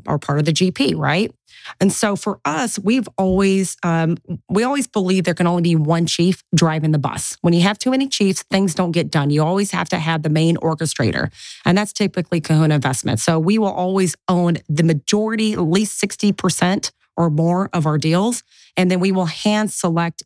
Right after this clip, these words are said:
any, um, co-, um, sponsors or G Ps into our deal. And typically these G Ps that are in our deal are maybe one to two, and they would have a track record of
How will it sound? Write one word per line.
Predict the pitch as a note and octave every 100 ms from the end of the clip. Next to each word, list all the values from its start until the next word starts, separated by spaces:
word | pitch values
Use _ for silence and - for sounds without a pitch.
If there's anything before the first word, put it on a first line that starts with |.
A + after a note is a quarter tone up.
| -
any, | F3 F#3+ F#3+ D#3+ _ - - -
um, | E3 D3+
co-, | - G3 F#3 F3 -
um, | E3 D#3
sponsors | - E3+ E3 D#3 D#3
or | D#3
G | D3 D#3+
Ps | - E3 D3+
into | - E3 -
our | C#3+
deal. | C3 C#3 D#2 - - -
And | F#3+ -
typically | A#3+ C#4 A#3+ G#3
these | G3+ D#3+
G | - F#3+
Ps | F3+ - F3+ D#3+
that | E3
are | E3+
in | - E3 F#3+
our | G3+
deal | G#3 G#3+
are | G3+
maybe | E3 D#3+ D#3+
one | C#3 E3 E3+
to | D#3+
two, | D3+ G3+ A3 C4+ - _
and | F3+
they | F#3
would | F3+
have | E3+ D#3+
a | D#3
track | - D#3+ D#3+ -
record | D#3 - D#3+ D#3 -
of | D#3+ D3+